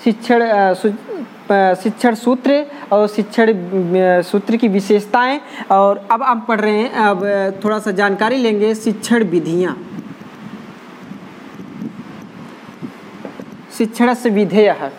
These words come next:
इसको संस्कृत में यदि देखा जाए तो कहेंगे शिक्षण विधिया, यानी कह रही हैं कि शिक्षणस्य विधिया।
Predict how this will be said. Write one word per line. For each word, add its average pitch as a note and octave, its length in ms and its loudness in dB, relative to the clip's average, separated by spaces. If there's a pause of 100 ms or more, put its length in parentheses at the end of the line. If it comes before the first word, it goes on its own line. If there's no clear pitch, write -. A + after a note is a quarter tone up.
(300)
इसको G3+ 200 0
संस्कृत A3 500 0
में B3+ 120 4
यदि F#3+ 220 4
देखा F#3+ 320 4
जाए G3+ 200 4
तो C#4+ 120 0
कहेंगे D4 420 2
शिक्षण C4 420 2
विधिया, F3 480 4 (340)
यानी G#3 180 4
कह A3+ 160 4
रही G#3 180 2
हैं D#4 120 2
कि E4+ 80 -4
शिक्षणस्य A#3 600 2
विधिया। B3 480 4